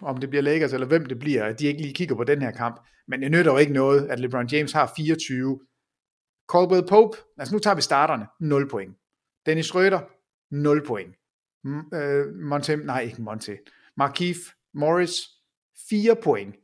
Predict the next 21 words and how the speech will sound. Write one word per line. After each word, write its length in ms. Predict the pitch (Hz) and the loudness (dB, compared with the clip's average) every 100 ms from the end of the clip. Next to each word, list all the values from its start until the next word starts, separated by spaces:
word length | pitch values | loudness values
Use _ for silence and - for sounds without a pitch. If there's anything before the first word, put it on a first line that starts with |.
| _ _ _ | _ _ _
Han 160 | 156 151 | -4 0
ramte 220 | 190 - | 0 0
den 120 | 156 | -4
første 340 | 123 180 175 | 2 0 0
treer 380 | 131 - 151 98 | -4 0 0 -2
i 120 | 107 | -8
kampen, 380 | 123 131 110 107 - | -4 -4 -4 -12 -12
og 80 | - | -6
så 80 | 151 | -4
scorede 320 | - 156 147 | 2 2 2
han 80 | - | 0
et 120 | 196 190 | -2 0
point 240 | - 139 135 | -2 -2 -2
siden 260 | - 135 | -6 -6
da. 140 | 131 113 - _ _ - | -4 -4 -6 _ _ -2
Andre 320 | 160 160 165 | 0 2 0
Drummond, 500 | 160 160 170 202 170 - _ _ _ | 0 0 2 0 -2 -8 _ _ _
syv 340 | - - 208 202 - | -14 -6 -4 -6 -4
point. 300 | 127 98 101 _ _ _ | -6 -6 -12 _ _ _
Den 120 | 202 202 | 2 4
næst 420 | 214 247 - - | 4 4 2 -8